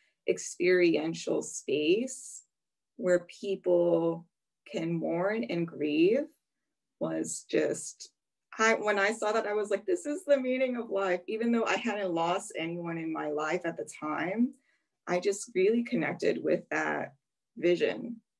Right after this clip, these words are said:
And so a lot of, <laughs> maybe I did architecture when I really wanted to be a large scale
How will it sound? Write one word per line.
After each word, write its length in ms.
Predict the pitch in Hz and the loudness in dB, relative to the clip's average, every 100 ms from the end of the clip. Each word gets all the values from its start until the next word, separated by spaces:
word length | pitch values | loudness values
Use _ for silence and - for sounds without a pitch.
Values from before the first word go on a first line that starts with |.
| _ _ _ _ - | _ _ _ _ -4
And 240 | 175 180 | -2 -2
so 800 | 180 - 180 180 175 175 170 - _ _ - | -2 2 6 8 6 4 -2 -4 _ _ -4
a 80 | 180 | -2
lot 420 | 170 165 208 220 | 0 0 0 0
of, 180 | 214 214 _ _ - | -4 -8 _ _ -10
<laughs> 480 | 233 - - - - | -8 -10 -20 -16 -2
maybe 320 | 214 233 247 | 2 2 4
I 160 | 214 196 | 2 0
did 240 | 208 208 | 0 0
architecture 640 | 180 208 220 196 175 185 | -2 -4 -8 -8 -6 -6
when 160 | 175 175 | -6 -6
I 40 | |
really 340 | 170 175 190 190 | -4 -2 -2 -2
wanted 300 | 170 170 170 | -2 -4 -4
to 120 | 170 | -8
be 380 | 165 156 156 151 165 | -4 -2 -2 -4 -8
a 80 | |
large 260 | 160 165 - | -4 -2 -4
scale 400 | - 175 165 | -2 0 0